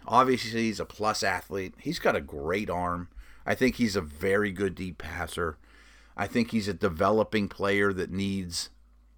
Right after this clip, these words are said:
more around him for sure. Um, you know, one thing I do know about the Gase situation is, you know, he's a real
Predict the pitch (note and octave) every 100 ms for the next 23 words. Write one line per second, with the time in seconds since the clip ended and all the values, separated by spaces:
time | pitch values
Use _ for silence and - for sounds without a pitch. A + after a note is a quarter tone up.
0 | - F#2+ G#2 C3 C#3+ D3 C3 B2+ C3+ C3
1 | C3+ C#3 C3+ - A2+ - - A2+ A2+ C3
2 | D3+ - - - - _ - - - -
3 | G#2 G2+ F#2+ F#2+ F#2 - - - - -
4 | A#2 G2 G2 A#2+ A#2+ C3 A#2 G#2+ G#2 A2+
5 | A#2 A#2 G#2+ G#2+ G#2+ G2 - G#2 A2+ -
6 | A2 - F#2 G2 A2 - A2+ A2 G2+ G2
7 | G2+ G2 F#2+ - - - - - - C3+
8 | B2+ A#2+ C#3+ B2+ A2 G2+ A#2 A#2+ A#2 G2+